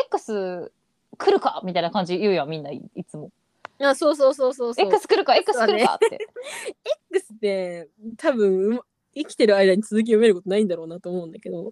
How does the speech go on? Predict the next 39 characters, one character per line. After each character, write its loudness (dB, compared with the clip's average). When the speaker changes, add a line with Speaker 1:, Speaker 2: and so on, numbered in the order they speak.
Speaker 1:
あ -2
れ、 -2
な 0
ん -8
で -2
連 -4
載 -6
ス -18
ト -8
ッ -8
プ -14
し -12
て -12
ん -20
の？ -10
Speaker 2:
あ -2
れ、 4
な 6
ん 0
で 4
だ 4
っ 0
た -2
の -4
か -6
な？ -10
X -8
は -4
ね、 -12
あ、 2
書 -8
い -2
て 4
あ 4
る。 -4
原 2
因。 -2
Speaker 1:
う -6
ん。 -8